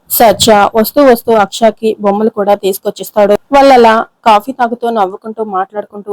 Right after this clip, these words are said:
ఉండగా వేదవతి వాళ్ళందరూ కారులో ఇంటికి వస్తారు. ఇక అందరూ కూడా సత్య కారును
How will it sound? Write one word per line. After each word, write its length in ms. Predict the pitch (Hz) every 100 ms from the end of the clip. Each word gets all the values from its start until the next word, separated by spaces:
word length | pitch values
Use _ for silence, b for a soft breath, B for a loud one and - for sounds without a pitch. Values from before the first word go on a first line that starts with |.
| 196
ఉండగా 280 | 190 185 190 - _ _ _ _ _ _
వేదవతి 400 | 214 220 262 269
వాళ్ళందరూ 520 | 247 220 196 196 202
కారులో 560 | - 214 190 208 202 175 _
ఇంటికి 240 | 220 233 226
వస్తారు. 380 | 202 - 202 196
ఇక 160 | 269 262
అందరూ 260 | 208 208
కూడా 360 | 247 247 226 220
సత్య 400 | - 220 196 262
కారును 280 | 269 262 247